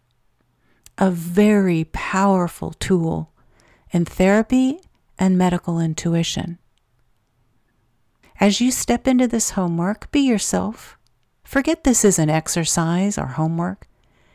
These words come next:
and be natural when expressing your ideas and feelings. As an example to begin, someone says to you, "I've suffered from terrible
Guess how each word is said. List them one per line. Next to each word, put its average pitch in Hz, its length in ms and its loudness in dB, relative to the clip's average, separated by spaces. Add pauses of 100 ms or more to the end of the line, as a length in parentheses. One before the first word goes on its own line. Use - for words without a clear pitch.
(220)
and 220 160 2
be 277 140 4
natural 185 800 0
when 175 140 -2
expressing 170 840 -6 (400)
your 175 220 -2
ideas 160 680 -4
and 165 220 -6
feelings. - 840 -8 (1700)
As 196 180 2
an 185 80 0
example 180 680 0
to - 180 -8
begin, 170 640 -4 (960)
someone 214 400 0
says 180 400 -2
to - 120 0
you, 165 440 -2 (1080)
"I've 190 160 0
suffered 247 480 0
from 202 240 -6
terrible 208 880 -2